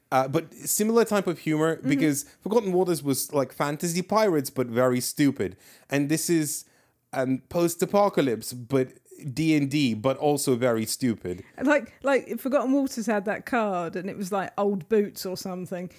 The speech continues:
Speaker 2: Uh,
Speaker 1: Yeah.
Speaker 2: and it, it said, "Ugly but functional, just like you." You know, it's that kind of humor.
Speaker 1: Yeah.
Speaker 2: But it's, it's very funny.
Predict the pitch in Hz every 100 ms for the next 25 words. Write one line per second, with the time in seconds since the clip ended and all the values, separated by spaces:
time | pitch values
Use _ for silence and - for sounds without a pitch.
0 | - - - 202 196 180 208 220 - -
1 | 220 - 214 196 - - 302 262 208 202
2 | 214 - 254 214 - 202 196 370 415 -
3 | 311 269 269 302 254 220 269 269 247 269
4 | 262 277 240 226 262 240 220 190 175 175
5 | - 113 - 196 - 214 220 233 269 214
6 | - 208 190 180